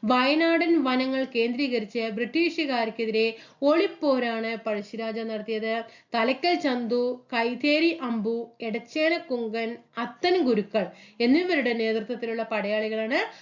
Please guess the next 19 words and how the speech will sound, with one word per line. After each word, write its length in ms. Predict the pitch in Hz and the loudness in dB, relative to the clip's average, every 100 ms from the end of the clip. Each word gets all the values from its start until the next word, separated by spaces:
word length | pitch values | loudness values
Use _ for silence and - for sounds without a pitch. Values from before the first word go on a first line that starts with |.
| _ | _
പഴശ്ശിരാജയെ 880 | - 220 214 220 233 220 202 214 220 | -4 -2 -2 -4 -6 -4 -4 -2 -4
സഹായിച്ചത്. 400 | 220 214 214 214 | -4 -8 -8 -8
അപ്പൊ 180 | 214 226 | -6 -4
പഴശ്ശിരാജയെ 460 | 208 208 226 220 233 | -4 -4 -4 -4 -6
സഹായിച്ച 360 | 226 226 226 | -6 -6 -6
നാല് 240 | 233 220 233 | -6 -6 -6
വ്യക്തികൾ 320 | 226 247 240 | -6 -4 -2
ആരൊക്കെയാണ്? 420 | 233 233 240 240 254 - - - | -2 -4 -4 -2 -4 -6 -20 -4
തലക്കൽ 340 | 202 196 240 | -2 0 -2
ചന്തു, 320 | 226 233 226 311 269 | -2 -2 0 0 2
കൈതേരി 400 | 220 214 226 226 | 0 2 0 0
അമ്പു, 240 | 226 262 | -2 -2
എടച്ചേന 420 | 262 208 226 226 | -2 -2 -4 -6
കുങ്കൻ, 360 | 214 220 220 330 330 | -4 -6 -4 -4 -4
അത്തൻ 480 | 208 - 214 202 196 | -8 -6 -4 -2 -2
ഗുരുക്കൾ. 340 | 196 190 226 208 - - - | -2 0 -2 -2 -8 -8 -2
പഴശ്ശിരാജയുടെ 640 | 262 302 370 262 220 208 | 0 2 2 2 2 0
മരണത്തോടെ 500 | 208 202 208 208 208 | 0 -2 -2 -4 -4
യുദ്ധം 380 | 208 196 185 330 | -4 -4 -4 -4